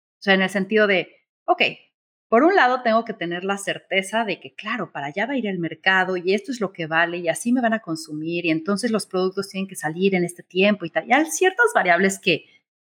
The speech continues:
controlas, pero hay muchas variables que no controlas. Y después, si eso lo traduces en el día a día y lo traduces a un equipo,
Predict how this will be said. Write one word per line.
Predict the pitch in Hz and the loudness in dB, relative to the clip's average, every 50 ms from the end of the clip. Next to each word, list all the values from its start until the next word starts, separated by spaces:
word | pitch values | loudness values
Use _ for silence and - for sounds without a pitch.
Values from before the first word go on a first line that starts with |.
| _ _ _ _ _ _ _ _ | _ _ _ _ _ _ _ _
controlas, | - 170 160 151 196 214 254 233 185 143 226 240 - - | -2 -2 0 4 4 4 6 6 4 4 2 -2 -2 0
pero | 190 180 208 | 2 4 4
hay | 247 | 4
muchas | 277 392 453 - 523 427 - | 4 4 4 4 2 2 4
variables | 233 202 196 196 208 220 220 - - | 4 4 4 4 4 2 0 -2 -10
que | - 170 | -12 -8
no | 156 160 170 196 214 - | -8 -6 -4 -6 -6 -6
controlas. | _ 165 151 - - 160 147 107 85 - - - | _ -10 -10 -10 -8 -8 -8 -8 -8 -12 -2 2
Y | 220 226 | 4 4
después, | 240 240 240 240 - 285 320 311 | 4 4 2 0 2 2 2 4
si | 320 339 339 | 4 2 2
eso | 330 330 381 | 2 2 2
lo | 381 320 - - | 2 2 2 4
traduces | 208 185 185 202 214 202 - 240 240 - | 4 4 4 4 2 0 -2 -4 -4 -4
en | 185 170 | -4 -4
el | 165 165 | -4 -4
día | 170 202 214 208 | -2 0 0 0
a | 196 | 0
día | 196 185 170 160 160 160 - | 0 2 2 2 2 2 -2
y | - 202 | -4 -4
lo | 202 202 | -4 -2
traduces | 208 214 220 240 262 247 330 - - | 2 2 2 2 2 -2 -4 -2 0
a | 240 | 2
un | 240 247 262 | 2 2 0
equipo, | 262 254 - 269 - - - 160 156 - | 0 -4 -4 -6 -4 -4 -6 -6 -6 -8